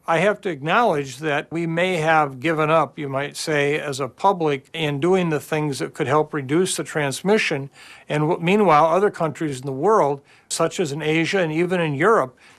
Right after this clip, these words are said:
after their initial problems, really clamped down. But look today, particularly in Europe.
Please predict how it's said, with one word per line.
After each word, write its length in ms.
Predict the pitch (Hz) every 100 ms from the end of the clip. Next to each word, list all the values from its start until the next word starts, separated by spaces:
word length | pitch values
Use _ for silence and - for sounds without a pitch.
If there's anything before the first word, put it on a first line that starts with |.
| -
after 280 | 160 - 175
their 240 | 147 156
initial 460 | 147 156 214 233 156
problems, 520 | - 143 135 143 120
really 240 | 160 156
clamped 440 | - - 151 127 151
down. 340 | 160 180 123 - _ _ _ _
But 120 | - 175
look 220 | 208 208
today, 400 | 180 180 185 127
particularly 480 | - - 160 170 147
in 80 |
Europe. 340 | 135 165 165